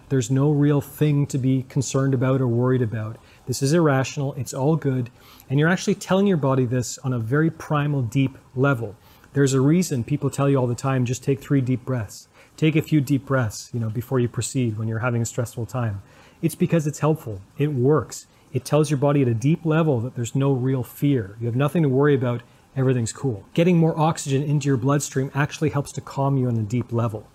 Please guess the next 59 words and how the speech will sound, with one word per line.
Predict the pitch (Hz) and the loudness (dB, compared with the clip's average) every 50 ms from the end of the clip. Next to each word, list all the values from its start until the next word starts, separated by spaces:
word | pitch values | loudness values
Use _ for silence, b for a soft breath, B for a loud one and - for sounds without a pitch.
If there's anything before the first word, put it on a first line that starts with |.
| B B B B B - | B B B B B -12
So | - - 135 | -8 -8 -4
try | - - 165 190 202 | -2 0 0 2 2
this | 196 220 - - 196 | 0 0 -2 0 0
out. | 175 127 104 - - - B B B B B - _ _ | -2 -2 -2 -6 -12 -20 B B B B B -20 _ _
Change | - - 143 156 175 180 165 | -4 0 2 4 4 4 2
your | 190 | 0
physical | 180 - 190 185 - 202 214 196 | 0 0 0 0 0 0 -2 -2
state | - - - 151 131 139 143 - - | -2 -2 0 0 0 0 -2 -4 -10
somehow, | - - - - 156 165 185 165 147 170 143 117 120 | -16 -8 -4 0 0 0 0 0 0 -2 -2 -2 -2
even | 131 127 123 139 | -2 -2 -2 -2
if | 131 120 | -2 -2
it's | 113 - | -4 -4
very | 127 131 131 147 | -2 0 0 0
subtle, | 151 - - 156 123 110 110 117 120 - | 0 -2 -2 -2 -2 -2 -2 -6 -6 -4
when | 135 123 127 127 | -2 0 0 0
you're | 127 107 | 0 0
having | 123 135 135 143 139 135 | 0 0 0 0 0 0
one | 131 131 | 0 2
of | 127 | 2
these | 135 131 127 | 2 0 0
intrusive | 135 117 - 147 139 - 143 123 | -2 -4 -2 -2 -4 -4 -6 -8
thoughts, | - 147 135 131 127 - - - | -4 -2 -2 -2 -2 -2 -4 -4
when | 123 | -4
you're | 120 107 | -2 -2
having | 123 131 131 147 139 | 0 0 0 2 2
a | |
mental | 135 127 127 123 - 120 | 2 0 0 -2 -2 -2
movie, | 117 113 104 104 104 107 107 B B B B B B | -2 -2 -2 -4 -4 -6 -8 B B B B B B
and | 127 127 120 | -6 -4 0
take | - 156 139 - | 0 0 0 2
a | 139 127 | 0 0
very | 113 104 107 139 147 151 156 165 160 160 | 0 0 2 2 4 4 4 4 2 2
deep | 131 - 143 139 - - - - | 0 0 -2 -2 -2 -2 -2 -2
breath. | 131 127 113 101 - - | 0 0 0 -2 -6 -6
Even, | - 151 165 165 180 170 160 | -2 0 2 4 4 2 2
like, | 156 131 123 - | 2 0 0 -2
three | - - - - 156 170 180 165 143 127 | -6 -8 -2 2 4 4 6 6 4 4
is | 117 107 | 2 0
better | 110 127 127 120 113 104 | 0 0 0 0 -2 -4
if | - - | -6 -8
you | 107 | -8
can | 110 - | -6 -4
take | - 131 113 - | -4 -4 -4 -6
three | - - - 151 147 143 127 | -8 -4 0 2 2 2 2
very | 110 131 123 120 123 | 2 0 0 0 0
deep | 117 - 120 113 - - | -2 -2 -6 -6 -4 -4
breaths. | 123 123 151 175 - - - B B B B B B B B B B - - | -4 -4 -4 -4 -6 -12 -18 B B B B B B B B B B -8 -2
One | 135 127 156 185 | 2 4 4 4
of | 208 | 6
the | 196 185 | 6 6
reasons | 170 160 160 147 160 139 | 6 6 4 4 2 0
that | 135 131 | 2 2
I | 123 123 | 2 2
love | 123 123 123 135 151 156 131 123 | 4 4 4 4 4 2 0 0
this | 139 139 131 - - | 0 0 0 -2 -4
in | 120 | -6
particular, | 113 120 110 139 135 - 135 117 113 107 | -6 -4 -2 -2 -2 -2 -2 -2 -2 0
this | 110 135 135 - - | 0 0 -2 -2 -6
tip | - - - 151 135 113 | -8 -4 -2 -2 -2 -2